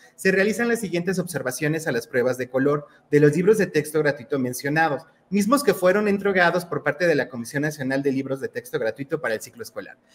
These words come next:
Se parci-, se percibe de manera general que, a diferencia de otros ciclos escola-, escolares, los plotters que se entregaron se presentan más oscuros que los archivos enviados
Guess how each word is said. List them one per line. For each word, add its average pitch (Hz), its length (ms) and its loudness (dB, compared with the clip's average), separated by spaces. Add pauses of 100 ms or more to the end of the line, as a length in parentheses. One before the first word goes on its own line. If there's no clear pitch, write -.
(160)
Se 202 240 6
parci-, 185 400 4
se 202 140 2
percibe 208 380 2
de 285 100 2
manera 190 340 2
general 151 480 0
que, 160 80 2
a - 20 4
diferencia 151 480 0
de 175 60 4
otros 175 240 -2
ciclos 165 260 -8
escola-, 131 440 0
escolares, 135 600 2 (300)
los 120 180 -4
plotters 226 480 8
que 135 100 0
se 131 120 -6
entregaron 170 560 2 (180)
se - 160 -2
presentan 226 440 4
más 220 240 4
oscuros 202 760 2
que 143 140 2
los 147 180 4
archivos 185 720 0
enviados 160 960 2